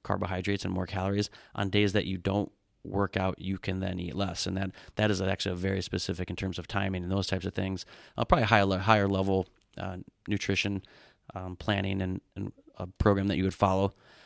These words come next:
Um, and that's really it. And you can read more about Chris Powell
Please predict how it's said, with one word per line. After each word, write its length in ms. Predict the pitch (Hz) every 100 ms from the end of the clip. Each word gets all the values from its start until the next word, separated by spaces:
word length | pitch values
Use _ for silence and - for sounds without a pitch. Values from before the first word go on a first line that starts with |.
| - _ _ _ -
Um, 400 | 98 98 98 - _ _ _
and 100 | 104
that's 160 | 110 -
really 260 | 127 120 117
it. 160 | 131 -
And 80 | 104
you 60 |
can 140 | 107 104
read 160 | 110
more 340 | 110 107 110 107
about 220 | 101 101
Chris 200 | - 104
Powell 400 | - 107 110 110